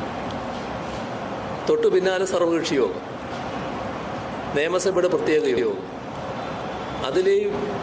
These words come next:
നിയമ ഭേദഗതി പിൻവലിക്കണമെന്ന പ്രമേയം ഏകണ്ഠേന പാസ്സാക്കൽ, ഇതിലെല്ലാം കോൺഗ്രസ് ഉണ്ട്. പക്ഷേ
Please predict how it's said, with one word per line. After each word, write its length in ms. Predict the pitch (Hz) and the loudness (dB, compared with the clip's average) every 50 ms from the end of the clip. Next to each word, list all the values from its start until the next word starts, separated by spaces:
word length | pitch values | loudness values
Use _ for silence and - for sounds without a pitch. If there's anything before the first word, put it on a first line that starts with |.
| - - - - - - - - - | -4 -6 -6 -6 -6 -6 -6 -2 0
നിയമ 240 | 139 151 165 190 196 | 0 2 2 2 2
ഭേദഗതി 440 | 185 175 180 180 185 180 185 180 | 4 4 4 6 4 4 2 2
പിൻവലിക്കണമെന്ന 720 | - 165 151 156 170 170 180 180 196 180 175 175 170 170 | 0 -2 0 0 2 2 2 2 2 2 2 2 2 0
പ്രമേയം 480 | 170 156 151 139 147 160 170 175 165 151 | 0 2 2 2 2 4 2 2 2 4
ഏകണ്ഠേന 440 | 147 156 160 160 160 147 151 151 147 | 2 4 2 2 0 0 0 0 2
പാസ്സാക്കൽ, 500 | 131 131 123 117 - 123 110 - - 98 - - - - - - - - - - - - - - - - - 139 | 2 0 0 0 -2 -4 -4 -4 -6 -6 -4 -4 -4 -4 -4 -8 -8 -10 -10 -10 -8 -8 -8 -8 -6 -4 0 2
ഇതിലെല്ലാം 500 | 143 160 160 160 156 185 190 208 208 190 | 2 4 4 2 2 2 0 0 2 2
കോൺഗ്രസ് 360 | 180 175 175 175 - - - | 2 2 4 4 2 4 2
ഉണ്ട്. 200 | - 214 208 196 - - - - - - - - - - - - - - - - - - - - - - - - - - - - - - - - - - - - - - - - - - 784 - - - - - - - - - - - - - - - - - | 2 0 0 -2 -4 -4 -6 -6 -6 -6 -6 -6 -6 -6 -6 -6 -6 -6 -6 -6 -6 -6 -6 -6 -6 -6 -6 -6 -6 -6 -6 -6 -6 -6 -6 -6 -6 -6 -6 -6 -6 -6 -6 -6 -4 -4 -2 -2 -2 -2 -4 -4 -4 -4 -4 -4 -6 -6 -6 -6 -6 -4 -2 0
പക്ഷേ 380 | - - 190 202 220 226 - | 0 2 2 0 0 0 -2